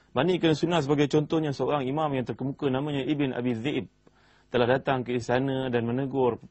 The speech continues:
perlakuan beberapa perkara yang silap yang dilakukan oleh pihak pemerintah. Demikian juga kalau lihat di sini Al-Aiz bin Abdul Salam. Beliau ni berada di Syria.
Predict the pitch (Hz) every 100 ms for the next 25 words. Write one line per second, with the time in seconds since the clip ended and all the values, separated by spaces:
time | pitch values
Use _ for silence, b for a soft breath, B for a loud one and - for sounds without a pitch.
0 | _ 107 110 117 131 127 113 110 127 139
1 | 123 - 151 139 123 - 156 131 113 110
2 | 113 - 101 107 101 - 98 95 104 101
3 | 92 95 - _ _ b b b 117 139
4 | 160 160 185 170 156 147 156 143 135 165
5 | 165 156 127 - 156 123 127 127 123 135
6 | 151 123 85 - b b b b 117 147
7 | 147 165 165 131 131 139 143 127 - 156
8 | 135 101